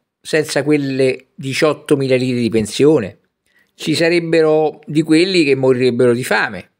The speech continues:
Ce ne danno già troppi, ma abbiamo rabbia che a quelli della fabbrica impestata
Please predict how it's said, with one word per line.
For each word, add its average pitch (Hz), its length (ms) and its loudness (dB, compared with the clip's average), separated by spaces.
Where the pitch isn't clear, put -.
Ce - 160 -4
ne 190 140 -4
danno 196 400 -2
già 226 200 0
troppi, 165 760 -2
ma 143 160 -8
abbiamo 165 880 0
rabbia 131 920 -2
che - 120 -6
a 180 120 -6
quelli 214 280 0
della 147 220 0
fabbrica 113 680 -2
impestata 107 1300 -4